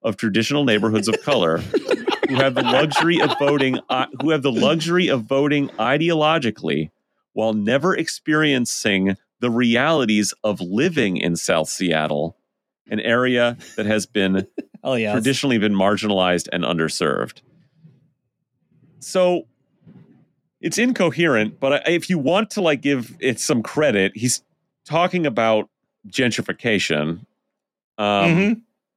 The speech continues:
Speaker 1: And the whole article is basically about, like, needing South Seattle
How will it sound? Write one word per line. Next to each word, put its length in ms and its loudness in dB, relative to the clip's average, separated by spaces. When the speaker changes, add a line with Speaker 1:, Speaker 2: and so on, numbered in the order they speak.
Speaker 1:
And 120 -2
the 80 2
whole 260 0
article 460 0
is 140 0
basically 500 0
about, 280 2
like, 200 -4
needing 680 2
South 360 -2
Seattle 880 0